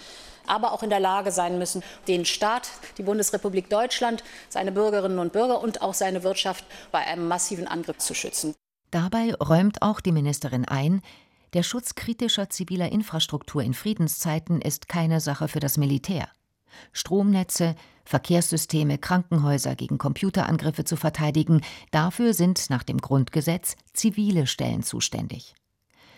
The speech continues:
Speaker 2: Das Bundesamt für die Sicherheit in der Informationstechnik zum Beispiel. Das untersteht nicht der Verteidigungsministerin,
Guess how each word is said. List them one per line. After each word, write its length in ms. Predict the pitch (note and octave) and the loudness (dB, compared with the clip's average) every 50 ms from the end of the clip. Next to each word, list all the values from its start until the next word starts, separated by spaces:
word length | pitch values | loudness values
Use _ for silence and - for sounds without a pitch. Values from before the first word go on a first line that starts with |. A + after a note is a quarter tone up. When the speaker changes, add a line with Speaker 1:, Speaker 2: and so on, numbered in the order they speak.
| - - - - _ _ - | -20 -20 -20 -20 _ _ -2
Speaker 2:
Das 140 | - F3 - | -2 0 4
Bundesamt 540 | G3+ A#3 A#3 A#3+ A#3+ - - - G3+ G#3 - | 6 8 8 8 6 4 4 4 4 4 4
für 120 | - A3 | 2 2
die 100 | G#3+ A3 | 2 2
Sicherheit 560 | F#3+ - F3+ F3 G3 F3+ F3 E3+ E3+ E3+ - - | 2 2 0 2 2 2 2 2 2 0 -2 2
in 160 | E3+ E3+ E3+ | 4 4 4
der 140 | D#3 D#3+ - | 4 4 4
Informationstechnik 1080 | D#3+ D#3+ - F3+ F3 F3+ F3 - - F#3 F3 E3+ D3+ - - C3+ A#2 - - - - - | 2 2 4 4 4 4 4 4 2 4 4 4 4 2 0 0 0 0 -4 -6 -2 0
zum 100 | B2+ A2+ | 0 0
Beispiel. 460 | - - - - - - - - - _ _ _ _ _ _ _ - - - - - | 0 -2 -4 -4 -6 -6 -10 -12 -14 _ _ _ _ _ _ _ -20 -20 -20 -6 -2
Das 240 | - A#2+ C3+ - - | -2 0 0 0 2
untersteht 500 | - G3+ - A3 G3+ - - G#3 G#3+ - | 2 2 4 4 2 2 2 2 6 6
nicht 220 | F#3 F3 D#3 - | 6 6 6 4
der 80 | D#3 D3+ | 0 0
Verteidigungsministerin, 1120 | - E3 D#3+ G3 G#3 G#3+ F#3 F3 D#3+ F3 - - F3 E3 E3 E3+ D#3+ - F3+ D#3+ E3+ F3 | 0 0 0 0 0 0 2 2 2 2 2 2 4 4 4 4 4 4 4 6 6 6